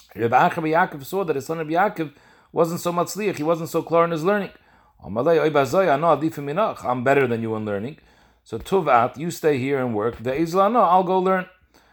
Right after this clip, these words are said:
So you see over here that the only reason he sent the son was because he assumed his son was better. Once he saw that his son wasn't better, he decided to learn himself.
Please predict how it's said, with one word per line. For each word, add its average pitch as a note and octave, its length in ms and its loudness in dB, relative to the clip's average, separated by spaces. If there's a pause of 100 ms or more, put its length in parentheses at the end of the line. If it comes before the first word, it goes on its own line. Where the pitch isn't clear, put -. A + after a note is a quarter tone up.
(200)
So - 120 -14
you C3+ 120 -8
see G3 180 -4
over F#3 160 -2
here F3+ 360 -2
that D3+ 100 0
the D3+ 80 -2
only F3+ 180 -4
reason F3 220 -6
he D#3 80 -6
sent E3 260 -4
the E3 80 -6
son A3+ 220 -2
was F#3+ 100 0
because D#3 220 -6
he D#3 100 -2
assumed F3 380 -4
his C#3 160 -10
son D#3+ 220 0
was C3 140 0
better. A#2 380 2 (380)
Once D#3 240 -2
he D3 80 -6
saw E3+ 220 -2
that A#2+ 100 -2
his A#2 80 -8
son D#3 180 0
wasn't F3 320 -2
better, G#3+ 480 2
he E3 160 -8
decided F3+ 440 0
to D#3 60 -10
learn E3 160 0
himself. C#3 460 0